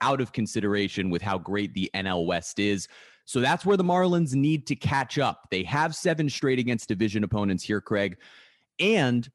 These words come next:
the Atlanta Braves made a trade yesterday to look like buyers to acquire Joc Pederson, an outfielder from the Chicago Cubs, who we all know very well from, uh, his years with the Los Angeles Dodgers. Craig, what are your thoughts about where the Marlins stand right now and what needs to happen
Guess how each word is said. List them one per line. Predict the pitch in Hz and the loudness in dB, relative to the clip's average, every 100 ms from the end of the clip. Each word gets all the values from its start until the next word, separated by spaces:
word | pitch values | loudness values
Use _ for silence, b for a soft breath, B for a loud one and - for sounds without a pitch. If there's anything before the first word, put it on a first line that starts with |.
| _ - | _ 0
the | 143 | 2
Atlanta | 151 160 156 | 2 2 2
Braves | 135 196 240 143 | 2 4 4 2
made | 147 139 | 2 2
a | |
trade | 131 185 180 | 0 2 2
yesterday | 147 123 - 113 113 110 | 4 2 0 0 0 0
to | - | -2
look | 107 135 185 | -2 0 0
like | 180 143 117 | 2 0 0
buyers | 107 95 95 95 - | 0 0 0 0 -4
to | - 104 | -4 -4
acquire | - - 123 135 131 | -2 0 0 2 0
Joc | 110 107 101 - | 0 -2 -2 -2
Pederson, | 110 107 104 104 98 | 0 0 -2 -2 -2
an | 90 | -2
outfielder | 98 - 104 98 92 | -2 -4 -4 -2 -2
from | 87 87 | -4 -4
the | 85 | -6
Chicago | - - 90 82 78 | -6 -4 -2 -2 -4
Cubs, | 117 107 92 | -2 -4 -4
who | 92 | -6
we | 92 110 | -4 -2
all | 98 | -2
know | 90 82 76 b b b | -2 -2 -4 b b b
very | 101 117 104 | -2 0 0
well | 101 98 92 | 0 0 -2
from, | 90 104 90 85 | -4 -4 -2 -2
uh, | 80 78 | -2 -4
his | 80 104 82 | -4 -4 -2
years | 90 90 82 - | -2 -2 -4 -10
with | - 190 | -10 -6
the | 90 | -2
Los | 85 - | -2 -2
Angeles | 95 85 85 80 | -4 -2 -4 -4
Dodgers. | 101 101 95 98 - b b b b _ - | -2 -2 -2 -8 -10 b b b b _ -4
Craig, | 170 202 139 98 | 2 2 0 0
what | 160 | 2
are | 226 | 4
your | 247 | 2
thoughts | 196 185 175 156 | 2 2 2 2
about | 143 127 | 2 4
where | 135 143 | 4 2
the | 139 | 2
Marlins | 131 131 120 110 | 2 2 2 0
stand | - 120 117 110 90 | 0 0 2 2 2
right | 95 92 | 0 0
now | 101 110 127 131 131 | 0 0 0 0 0
and | 107 98 | -2 0
what | 117 - | 0 0
needs | 151 143 - | 0 0 -2
to | 113 | -4
happen | 107 117 - 110 | -2 -2 0 0